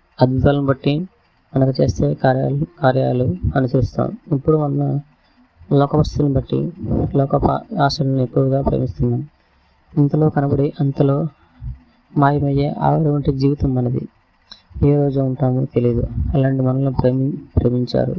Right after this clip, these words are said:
యేసు ప్రభు. కాబట్టి మన క్రియలు ఆయనకి ఇష్టంగా ఉండాలి. పాపాన్ని విడిచిపెట్టాలి, రక్షణ కవచం ధరించాలి,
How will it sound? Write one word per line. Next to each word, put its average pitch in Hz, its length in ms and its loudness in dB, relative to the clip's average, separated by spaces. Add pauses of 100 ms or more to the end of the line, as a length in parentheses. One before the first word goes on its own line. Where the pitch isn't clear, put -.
యేసు 123 160 -2
ప్రభు. - 400 0 (880)
కాబట్టి 151 320 0
మన 147 160 0
క్రియలు 139 500 -2 (360)
ఆయనకి 139 240 0
ఇష్టంగా 135 340 0
ఉండాలి. 135 400 -2 (680)
పాపాన్ని 127 360 0
విడిచిపెట్టాలి, 123 680 0 (640)
రక్షణ 123 260 0
కవచం 127 360 0
ధరించాలి, 127 640 0